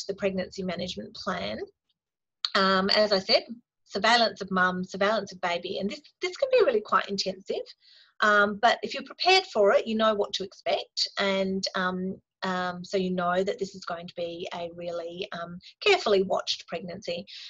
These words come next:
And what are we watching for? We're watching for a deterioration in kidney function, we're watching for preeclampsia and high blood pressure, and I'll talk about those in a minute. We're trying to fix anything that comes up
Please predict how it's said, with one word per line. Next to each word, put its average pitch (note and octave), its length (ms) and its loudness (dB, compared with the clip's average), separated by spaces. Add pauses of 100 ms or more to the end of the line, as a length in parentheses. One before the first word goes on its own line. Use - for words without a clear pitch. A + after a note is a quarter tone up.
And F4 80 0
what G#4 160 6
are G4+ 60 6
we F#4 80 6
watching G#3+ 420 0
for? F3 280 -2
We're F#3+ 120 2
watching A3+ 440 2 (120)
for F#3+ 200 6
a F3 40 -4
deterioration F#3 840 0
in G3 80 -10
kidney E4 340 -6
function, D4+ 340 0 (480)
we're G3 80 2
watching G#3 320 0
for G3 140 -12
preeclampsia A#3+ 800 -4
and G#3+ 160 0
high G3 180 -4
blood G3+ 280 0
pressure, D4 260 -6
and B3+ 80 -6
I'll G3+ 80 -6
talk G3+ 260 -4
about - 160 -2
those F3+ 220 -6
in F3+ 80 -10
a E3+ 40 -16
minute. A3+ 300 -4 (680)
We're G#3+ 100 6
trying B3+ 260 4
to G3 80 -6
fix - 280 -8
anything C4+ 380 -2
that - 120 -4
comes G3+ 260 -2
up B3 200 2